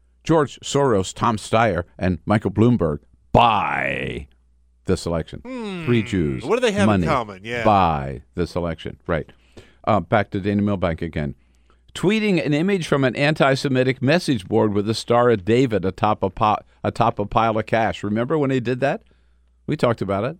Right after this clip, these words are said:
Speaker 1: during the primary. Saying, "I don't have a message for supporters who threatened anti-Semitic violence against a Jewish journalist."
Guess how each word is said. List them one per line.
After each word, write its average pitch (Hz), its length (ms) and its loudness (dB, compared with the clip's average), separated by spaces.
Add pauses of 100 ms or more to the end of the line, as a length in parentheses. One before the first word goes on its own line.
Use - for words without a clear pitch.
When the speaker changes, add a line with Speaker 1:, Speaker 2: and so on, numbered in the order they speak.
(180)
Speaker 1:
during 104 200 2
the 98 80 -4
primary. 110 500 -2 (960)
Saying, 156 520 0 (440)
"I 170 180 6
don't 226 220 4
have 170 200 4
a 147 60 6
message 147 640 0 (560)
for 139 240 2
supporters 131 680 2
who 123 120 2
threatened 120 480 0 (120)
anti-Semitic 120 840 0
violence 104 500 0 (100)
against 101 480 -2
a 104 120 -2
Jewish 107 420 -6
journalist." 110 460 -8